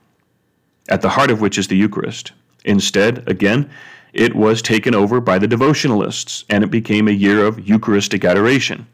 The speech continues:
Again, I am not against Eucharistic adoration. I like conducting it. I like it when a parish has adoration and when we have regular benediction.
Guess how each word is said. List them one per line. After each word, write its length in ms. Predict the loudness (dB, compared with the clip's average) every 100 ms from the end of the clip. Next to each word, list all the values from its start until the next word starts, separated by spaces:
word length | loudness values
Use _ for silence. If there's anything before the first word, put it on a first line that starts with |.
| _ _ _
Again, 420 | -4 0 0 -2 -6 -12 -2
I 140 | 0
am 220 | 0 0
not 180 | 0 0
against 300 | 0 -2 0
Eucharistic 460 | -2 0 -2 -2 -2
adoration. 440 | 2 2 0 -2
I 80 | 0
like 260 | 0 0
conducting 440 | -2 0 0 -2 -6
it. 100 | -4
I 60 |
like 240 | -2 0 0
it 80 | -2
when 120 | -2
a 40 |
parish 340 | 0 0 -2 -2
has 300 | -2 -4 -4
adoration 560 | -2 0 0 0 -4 -8
and 120 | -6
when 140 | -2 0
we 100 | 0
have 220 | -2 0
regular 300 | 0 0 -2
benediction. 580 | 0 0 -2 -4 -10